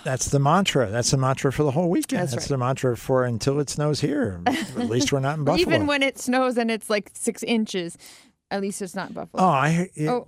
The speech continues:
Speaker 2: I just got another update, a score update. Oh, three zero. They're kicking butt today. That's great.
Speaker 1: Nice. Uh, the other team's name is Butt?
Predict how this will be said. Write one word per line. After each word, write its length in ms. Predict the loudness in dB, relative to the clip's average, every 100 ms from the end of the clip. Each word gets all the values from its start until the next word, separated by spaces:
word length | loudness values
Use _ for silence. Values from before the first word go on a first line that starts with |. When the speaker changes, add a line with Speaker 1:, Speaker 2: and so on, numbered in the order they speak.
| -8
Speaker 2:
I 80 | -8
just 200 | -6 -6
got 120 | -6
another 360 | -6 -8 -6 -8 -10
update, 320 | -12 -14 -16 _
a 60 | -18
score 340 | -16 -10 -8
update. 380 | -8 -10 -14 -10
Oh, 220 | -2 -2 -2
three 340 | -8 -4 -2
zero. 520 | -2 -2 -2 -4 -6 -10 -16
They're 120 | -12
kicking 380 | -8 -6 -4 -4
butt 180 | -6
today. 380 | -8 -10 -8 -10 -14 -20 -16 -8
That's 240 | -4 -2
great. 300 | 0 0 0
Speaker 1:
Nice. 580 | 0 0 -2 -8 -12 -16 _ _ _ _ _ -2
Uh, 140 | 0
the 240 | 2 2
other 180 | 2 0
team's 320 | 0 -2 -4
name 160 | -4 -2
is 120 | -4
Butt? 400 | -6 -8 -4 -4